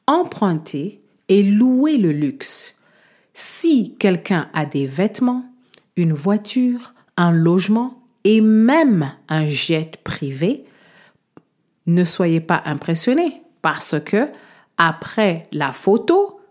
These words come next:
tout retourne là où ils ont été loués. Numéro trois, il y a la criminalité. Les criminels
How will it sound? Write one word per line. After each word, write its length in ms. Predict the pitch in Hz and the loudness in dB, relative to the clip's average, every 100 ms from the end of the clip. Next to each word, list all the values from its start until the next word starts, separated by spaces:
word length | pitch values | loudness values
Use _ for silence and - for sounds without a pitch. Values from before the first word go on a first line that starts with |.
| _ _ - | _ _ 0
tout 400 | 285 320 311 - | 2 2 0 -6
retourne 800 | 156 165 160 - 226 226 226 226 - | -4 -2 -2 0 0 2 0 -2 -4
là 360 | 156 175 208 - | -2 -2 -4 -6
où 140 | 180 - | -6 -4
ils 320 | 147 143 170 | -4 -2 -4
ont 100 | 185 | -2
été 480 | 160 151 151 175 185 | -4 -4 -2 -4 -4
loués. 520 | 156 143 143 135 - - _ _ _ _ _ _ _ _ _ _ _ - - _ | -8 -6 -6 -6 -10 -14 _ _ _ _ _ _ _ _ _ _ _ -20 -20 _
Numéro 380 | 196 214 226 226 | 2 4 6 4
trois, 580 | 226 - 254 240 247 - | 0 -4 -2 -2 -4 -6
il 140 | 214 202 | -2 2
y 60 | |
a 80 | 220 | 2
la 140 | 214 180 | 2 0
criminalité. 1000 | - - 202 180 165 147 139 135 123 - _ _ _ _ _ _ _ _ - | -4 -2 2 2 2 0 -4 -8 -14 -14 _ _ _ _ _ _ _ _ 2
Les 200 | 220 220 | 2 2
criminels 920 | - 254 240 240 233 233 247 269 294 | -2 2 4 6 6 4 4 2 -2